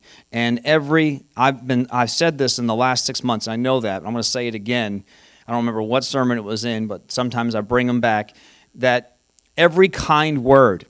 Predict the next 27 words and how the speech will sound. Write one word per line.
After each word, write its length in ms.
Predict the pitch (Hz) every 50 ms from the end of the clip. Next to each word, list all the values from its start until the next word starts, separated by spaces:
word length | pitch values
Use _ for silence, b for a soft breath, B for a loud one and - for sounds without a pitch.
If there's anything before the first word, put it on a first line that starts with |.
| _ _
every 240 | 151 160 160 185 190
time 320 | 180 - 165 160 156 156 151
you've 140 | 139 123
held 380 | - - - 151 160 160 147 135
the 100 | 151 147
door 280 | 123 139 131 135 131 127
for 160 | - 135 120
someone, 480 | - - 120 113 104 101 95 92 92 - _
every 320 | 156 165 170 165 185 202
single 380 | 175 - - 185 175 160 160 160
time 380 | 127 - 151 147 143 135 131 120
that 180 | 120 120 117
you 240 | 117 127 151 180 196
did 320 | 156 139 156 160 147 127
what 120 | 131 123 113
Jesus 540 | 98 - 127 143 156 156 - 175 151 - - -
asked 400 | 131 139 143 139 - - - -
you 100 | 139 135
to 180 | 123 - 131
do, 460 | 117 107 101 131 139 135 113 98 85 85 101
because 480 | 131 127 - 147 151 147 143 - - b b b b b b b b b b b b b b b _ _ -
that 280 | 120 170 175 190 175
may 180 | 165 165 170 170
have 180 | 170 151 143
been 200 | 139 170 165 156
your 180 | 147 139 131 127
last 480 | 123 131 139 151 160 170 175 170 -